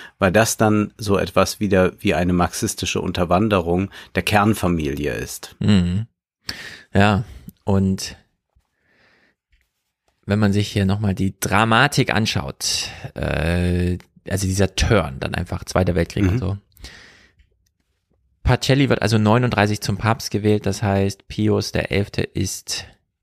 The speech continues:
Speaker 2: noch vor Ausbruch des Zweiten Weltkriegs gestorben. Dennoch wird er hier von Wolkenstein nochmal als eigentlich, ähm, jemand, äh, oder ich lese mal vor, wie es hier steht, ja.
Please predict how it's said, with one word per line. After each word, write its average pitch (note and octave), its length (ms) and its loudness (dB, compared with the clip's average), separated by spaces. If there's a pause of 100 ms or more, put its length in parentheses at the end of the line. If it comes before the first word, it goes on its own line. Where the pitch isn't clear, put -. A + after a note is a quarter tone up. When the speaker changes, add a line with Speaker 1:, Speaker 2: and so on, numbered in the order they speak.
(320)
Speaker 2:
noch - 320 0
vor - 640 2
Ausbruch G2+ 320 -6
des - 140 -8
Zweiten F2+ 280 -2
Weltkriegs F#2 460 -6
gestorben. F#2 560 -6 (840)
Dennoch F#2+ 760 0
wird F#2 180 0
er G2+ 60 4
hier G2 420 2
von F#2 240 -2
Wolkenstein G2 520 0
nochmal F#2 600 0
als F#2 540 0
eigentlich, F#2+ 800 2 (640)
ähm, F#2+ 560 4 (1400)
jemand, G3+ 560 2
äh, - 100 -2 (200)
oder F#2 140 4
ich - 160 -2
lese G2 160 2
mal F2+ 180 2
vor, G2 300 -2
wie G2 60 0
es - 80 -8
hier F#2 100 0
steht, E2 260 -2
ja. E2+ 160 0